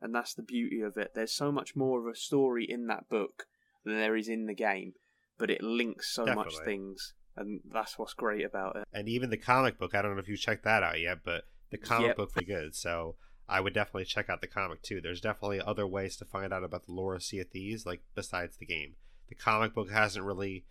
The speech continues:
Speaker 2: shown a lot of new things that could be coming to the game yet,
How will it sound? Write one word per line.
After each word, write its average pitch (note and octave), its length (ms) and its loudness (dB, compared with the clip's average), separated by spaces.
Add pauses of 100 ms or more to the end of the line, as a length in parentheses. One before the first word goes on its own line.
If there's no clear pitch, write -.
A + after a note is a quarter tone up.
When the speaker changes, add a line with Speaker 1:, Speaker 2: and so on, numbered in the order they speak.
(400)
Speaker 2:
shown G#2+ 420 2
a G2 60 2
lot G2 240 4
of F#2 100 -2 (480)
new G2+ 320 -4
things G#2 540 -2
that F2+ 300 -2 (140)
could G#2+ 300 -2
be G#2 100 -4
coming G#2 320 -4
to - 120 -16
the - 80 -6
game F#2+ 320 -4
yet, D#3 240 -2